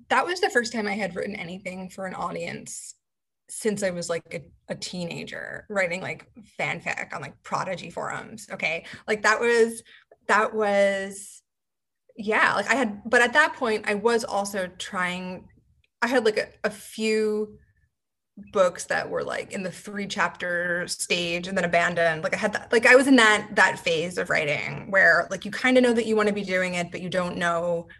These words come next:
what you wanna be writing, and you definitely haven't figured out a voice. And, like, the Fanlit competition definitely helped me figure out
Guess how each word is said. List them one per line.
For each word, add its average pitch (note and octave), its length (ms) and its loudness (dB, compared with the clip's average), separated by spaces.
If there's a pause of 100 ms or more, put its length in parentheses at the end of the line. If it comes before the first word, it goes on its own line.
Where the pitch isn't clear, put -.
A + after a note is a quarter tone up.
(200)
what G3+ 220 0
you G3+ 140 -4
wanna F#3 180 -2
be F#3 120 -6
writing, E3+ 400 4
and E3 100 -6
you E3+ 80 -4
definitely F3+ 540 -2
haven't F3+ 300 -6
figured F3+ 260 -4
out E3+ 120 0
a F#3 40 -6
voice. A#3 280 6
And, A3+ 80 0
like, A3+ 100 2
the B3 80 4
Fanlit C#4+ 400 2
competition G#3 560 -4
definitely F#3 460 -2
helped F3+ 260 0
me F3+ 240 -8 (800)
figure F#3+ 280 2
out E3+ 440 4